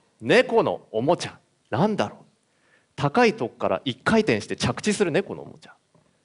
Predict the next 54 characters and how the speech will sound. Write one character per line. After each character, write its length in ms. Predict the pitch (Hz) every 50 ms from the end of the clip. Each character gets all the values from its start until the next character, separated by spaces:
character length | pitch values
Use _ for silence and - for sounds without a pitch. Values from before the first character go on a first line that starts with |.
| _ _ _ _ -
コ 260 | - - 254 262 285
ー 20 |
ラ 140 | 277 214 131
の 100 | 95 80
お 20 |
も 160 | 82 78 - -
ち 100 | - 58
ゃ、 140 | 53 - _ _ _ _ _ -
な 140 | 113 131
ん 60 | 147 117
だ 100 | 92 73
ろ 80 | -
う。 20 | - _ _ _ _ _ _ _ _ _ _ _
コ 160 | - - 262
ー 20 | 262
ラ 100 | 214 135
を 60 | 107
銃 260 | - - 175 240 254
で 80 | 160 156
撃 80 | 127
っ 20 | 127
て 120 | - - 110
相 180 | 107 127 165
手 60 | -
を 60 | 196 120
ベ 160 | - - 113
ッ 60 | -
タ 100 | - 202
ベ 80 | 202 196
タ 100 | 196 190
に 80 | 185
す 100 | 180 -
る 60 | 170
お 40 | 165 165
も 80 | 156
ち 100 | - -
ゃ。 100 | 143 - - - _ - - -
う 40 | 110
ん。 80 | 110 107 110 - - - - - - - - - _ _ _ _ -
く 180 | - - 180 190
だ 100 | 233 240
ら 80 | 240 233
な 140 | 226 226 220
い 100 | 202 -
ア 80 | 190
イ 60 | 190
デ 80 | 190 185
ア 40 | 156
で 80 | 110
い 60 | 95 104
い 20 |
ん 60 | 101
で 80 | 95 -
す。 160 | - - -